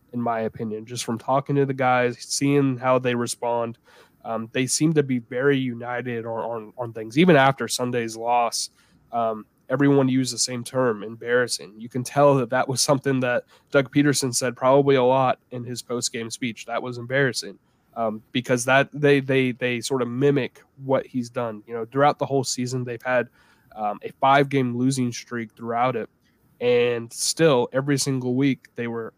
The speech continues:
you know, the same. It, there was no change. It wasn't like they were defeated. They weren't disappointed. Now, we'll see how they reacted, uh, to the Lions loss this week in the locker room. But,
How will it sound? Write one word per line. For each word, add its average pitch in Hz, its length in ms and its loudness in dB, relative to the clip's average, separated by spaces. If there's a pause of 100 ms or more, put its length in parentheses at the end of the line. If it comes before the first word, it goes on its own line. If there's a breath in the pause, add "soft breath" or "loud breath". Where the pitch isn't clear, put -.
you - 80 -18
know, 110 160 -14
the - 140 -20
same. 113 420 -8 (160)
It, 120 460 -6
there 123 100 -4
was 120 160 -4
no 127 140 4
change. 120 480 -2
It 117 80 -6
wasn't 120 260 -2
like 120 180 0
they 120 120 0
were 117 220 -2 (220)
defeated. 117 600 -6
They 117 100 -6
weren't 120 380 0 (280 soft breath)
disappointed. 117 600 0
Now, 123 160 4
we'll 139 180 6
see 139 160 0
how 127 160 0
they 123 140 -2
reacted, 117 680 -2 (440 soft breath)
uh, 104 160 -2
to 135 120 -2
the 120 80 2
Lions 123 440 4
loss 113 240 -2
this 127 200 -2
week 123 280 -2
in 127 100 -4
the 117 80 -6
locker 120 360 0
room. 117 240 2
But, 117 220 0